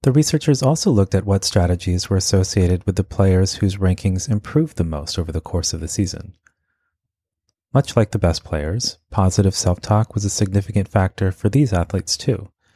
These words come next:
Likewise, the most improved players did less catastrophizing,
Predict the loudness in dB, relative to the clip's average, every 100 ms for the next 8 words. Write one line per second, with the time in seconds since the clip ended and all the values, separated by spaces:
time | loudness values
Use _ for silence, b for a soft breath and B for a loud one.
0 | _ _ _ _ _ 0 2 4 4 4
1 | 4 0 0 2 4 2 0 -2 0 -2
2 | 0 0 2 0 -2 -10 b b b -2
3 | 2 2 2 -2 0 -2 -2 -4 -4 -4
4 | -6 -8